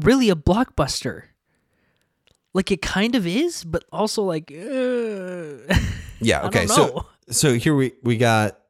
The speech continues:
Speaker 2: Top Gun. I'm reading top, uh, domestic box office for twenty twenty-two thus far.
Speaker 1: Okay, okay.
Speaker 2: Uh, number one is Top Gun.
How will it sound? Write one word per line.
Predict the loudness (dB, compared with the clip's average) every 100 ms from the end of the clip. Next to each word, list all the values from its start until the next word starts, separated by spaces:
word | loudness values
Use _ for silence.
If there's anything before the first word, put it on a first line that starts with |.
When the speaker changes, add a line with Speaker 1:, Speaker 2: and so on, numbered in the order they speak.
| _
Speaker 2:
Top | 0 2 2
Gun. | -2 0
I'm | 0 0 -2 -2
reading | 0 2 0 -4 -6
top, | 0 2 0 -4
uh, | 0 2 2 -2 -6 _ _ _ _ -4
domestic | -2 0 -2
box | -2 -2 -2
office | -4 -4 -10
for | -8
twenty | -6 -8
twenty-two | -8 -10 -8 -10 -12 -10
thus | -8 -4
far. | -4
Speaker 1:
Okay, | -6 -12 _ -12 -8
okay. | -2
Speaker 2:
Uh, | 0 2
number | 2 4
one | 2 2
is | 2
Top | 0 0
Gun. | -2 -2